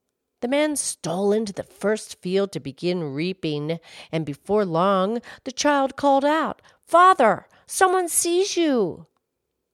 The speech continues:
The man looked all around, but he saw no one, so he gathered his stolen wheat and moved on to the second field.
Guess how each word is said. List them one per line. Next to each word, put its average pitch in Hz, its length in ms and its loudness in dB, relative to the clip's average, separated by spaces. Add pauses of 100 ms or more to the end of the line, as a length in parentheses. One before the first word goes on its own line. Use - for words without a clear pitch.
(160)
The 151 80 -8
man 147 260 -4
looked 156 220 -10
all 156 200 -4
around, 147 440 -6 (240)
but 220 100 -6
he 214 40 -8
saw 208 300 0
no 143 240 -6
one, 160 320 -6 (360)
so - 260 -2
he 208 100 0
gathered 143 520 -4
his 143 240 -10
stolen 147 640 -2
wheat 139 500 -8 (260)
and 180 220 -4
moved 185 320 -2
on 151 400 -6 (280)
to 269 120 -6
the 233 160 -12
second 151 640 -6
field. 156 720 -10